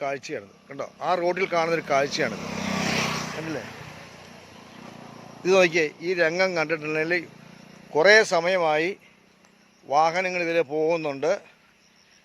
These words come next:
ഇങ്ങനെയാകണമെങ്കിൽ എത്ര സമയം ഇത് ഈ മരം ഇവിടെ കിടക്കുന്നുണ്ടാവും, ചിന്തിച്ചാൽ മതി. കണ്ടില്ലേ?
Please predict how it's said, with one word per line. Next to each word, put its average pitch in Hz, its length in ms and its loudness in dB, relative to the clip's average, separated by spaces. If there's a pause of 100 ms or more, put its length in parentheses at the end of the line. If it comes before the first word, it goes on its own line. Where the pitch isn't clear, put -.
(560)
ഇങ്ങനെയാകണമെങ്കിൽ 185 840 0
എത്ര - 240 -4 (200)
സമയം 180 360 0 (1400)
ഇത് 180 160 4 (1500)
ഈ - 20 0 (100)
മരം 175 240 6
ഇവിടെ 175 200 2
കിടക്കുന്നുണ്ടാവും, 147 580 -4
ചിന്തിച്ചാൽ 135 340 -4
മതി. 98 140 -10 (260)
കണ്ടില്ലേ? 156 280 -2